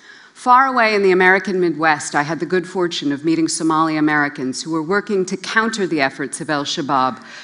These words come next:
to recruit a small number of young people from their city of Minneapolis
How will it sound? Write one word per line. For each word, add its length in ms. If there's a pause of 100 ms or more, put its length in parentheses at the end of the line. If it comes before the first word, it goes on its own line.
to 140
recruit 400
a 80
small 420
number 320
of 160
young 240
people 320
from 240
their 240
city 380
of 160
Minneapolis 840